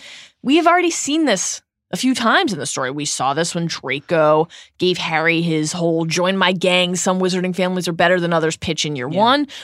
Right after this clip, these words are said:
Speaker 1: We heard this from Lucius to Arthur and to Hermione about her family earlier in this story. And we'll see it again time and time again across the series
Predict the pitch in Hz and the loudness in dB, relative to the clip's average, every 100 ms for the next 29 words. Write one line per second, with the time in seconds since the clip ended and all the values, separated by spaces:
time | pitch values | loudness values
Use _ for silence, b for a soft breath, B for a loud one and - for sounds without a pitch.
0 | B 170 170 165 147 147 147 - - _ | B -4 -4 -2 -4 -4 -6 -6 -10 _
1 | - 170 151 165 160 147 151 - - 139 | -10 -8 -4 -4 -2 -4 -4 -6 -2 0
2 | 151 - 170 170 - 147 151 156 - 156 | 0 0 2 2 0 -4 -4 -6 -4 -2
3 | 135 139 - - 143 135 147 147 131 117 | -4 -6 -12 -12 -4 -2 0 -2 -2 -2
4 | 160 160 156 127 160 196 208 b b 196 | -2 -4 -6 -4 -4 -4 -6 b b 2
5 | 208 214 202 233 415 - 131 76 - - | 4 6 4 2 0 -2 -6 -8 -10 -14
6 | B B 233 269 311 277 226 208 170 185 | B B -2 0 2 2 4 2 0 -2
7 | 185 185 190 160 143 135 135 120 - - | 0 0 -2 -2 -4 -4 -4 -4 -6 -4
8 | 127 - - - 143 - 277 185 65 - | -4 -4 -14 -12 -8 0 2 2 -2 -8
9 | - | -10